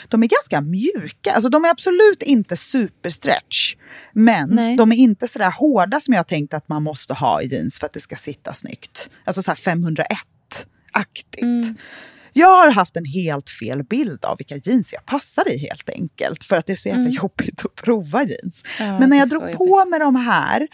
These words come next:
Speaker 1: så insåg jag så här, om jag har ett par röda ballerinas till och, min, och instoppad randig tröja och utsläppt lockigt stort hår, då har jag en vårstil som jag kan ha
Speaker 2: Mm.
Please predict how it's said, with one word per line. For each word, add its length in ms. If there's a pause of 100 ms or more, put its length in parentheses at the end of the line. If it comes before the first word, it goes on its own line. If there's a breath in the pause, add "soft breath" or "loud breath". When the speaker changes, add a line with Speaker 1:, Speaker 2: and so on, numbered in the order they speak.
(200 loud breath)
Speaker 1:
så 140
insåg 300
jag 120
så 80
här, 160
om 120
jag 120
har 160
ett 100
par 120
röda 640
ballerinas 580
till 340
och, 160
min, 220 (200)
och 80
instoppad 480
randig 460
tröja 500 (520)
och 120 (180)
utsläppt 640
lockigt 400
stort 220
hår, 340 (640)
då 560 (260)
har 340
jag 320 (280)
en 140
vårstil 680 (100)
som 200
jag 120
kan 140
ha 180
Speaker 2:
Mm. 160